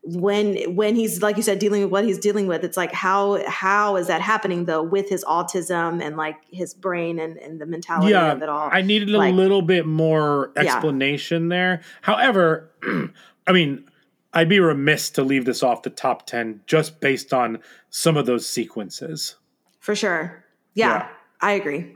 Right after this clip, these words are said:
Speaker 1: Solid. It's a, it's a solid, uh, film. I don't think
Speaker 2: Totally.
Speaker 1: it should, I mean, it's, like, number one on Rotten Tomatoes. It's like, I think there's other stuff that's a little more
Speaker 2: Totally.
Speaker 1: put together than that,
Speaker 2: Yeah,
Speaker 1: but
Speaker 2: and
Speaker 1: yeah.
Speaker 2: obviously this is very, um,
Speaker 1: Subjective.
Speaker 2: it's, it's all subjective.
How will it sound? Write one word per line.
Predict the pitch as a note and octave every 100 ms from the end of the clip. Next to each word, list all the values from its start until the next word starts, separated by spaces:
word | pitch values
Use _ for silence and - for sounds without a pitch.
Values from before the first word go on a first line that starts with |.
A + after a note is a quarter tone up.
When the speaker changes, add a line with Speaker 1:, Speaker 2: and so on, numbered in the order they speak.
| -
Speaker 1:
Solid. | - G#3+ G#3+ F#3+
It's | G3
a, | G#3 -
it's | F#3+
a | G3+
solid, | G3+ E3+ D#3+ D3+ D3+ -
uh, | D3 B2+ A#2 A2+
film. | - - C#3+ A#2+ G2 - - - -
I | -
don't | G#3+ A3
think | G#3
Speaker 2:
Totally. | G3 E3+
Speaker 1:
it | -
should, | - G3 F3+ -
I |
mean, | G3 F#3
it's, | G3
like, | F3
number | E3+ F3+ G3 F3
one | D#3+ F3+ F3
on | D#3 D#3 D#3
Rotten | D3+ F3 -
Tomatoes. | F3+ E3 D#3+ C3+ C3+ C#3 -
It's | -
like, | E3
I | E3
think | F3 F#3+
there's | F3+ D#3+
other | D3+ E3
stuff | - D3
that's | C#3 A2 -
a | D3+
little | D#3 D3+ D#3
more | C#3 A2 D#3+ E3+ _ _ _ _ _ -
Speaker 2:
Totally. | G#3+ C3
Speaker 1:
put | -
together | E3+ C3+ C#3+ E3+ - -
than | F3+ D#3+
that, | D3
Speaker 2:
Yeah, | B3 G3+ E3+
Speaker 1:
but | D#3+
Speaker 2:
and | F#3+
Speaker 1:
yeah. | F#3
Speaker 2:
obviously | F3 E3+ - D#3+
this | C3+ C3+
is | C3 A2+
very, | A#2+ A2 G#2 G2+
um, | G#2 A2 C3 C3 _ _ _ _ -
Speaker 1:
Subjective. | - F3 F3 - A3+
Speaker 2:
it's, | -
it's | G3+ B3+
all | B3
subjective. | B3+ G#3 G#3+ - G2 -